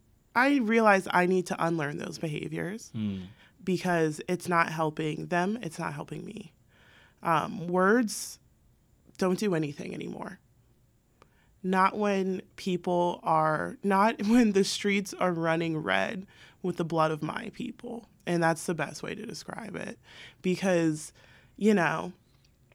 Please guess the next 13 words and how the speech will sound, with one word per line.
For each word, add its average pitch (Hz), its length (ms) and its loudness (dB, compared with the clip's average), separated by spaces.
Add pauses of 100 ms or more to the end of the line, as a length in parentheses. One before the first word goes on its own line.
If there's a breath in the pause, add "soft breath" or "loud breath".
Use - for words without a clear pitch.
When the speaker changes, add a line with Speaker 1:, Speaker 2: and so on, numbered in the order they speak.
(280)
Speaker 1:
we've 233 240 6
used 202 360 6
our 151 160 0
words. - 440 -8
We've 240 180 6
used 220 280 4
our 196 160 2
words 156 420 0
for 151 520 -4 (160)
centuries. - 1200 -8 (560 soft breath)
The 156 140 0
second 208 640 0
that - 580 0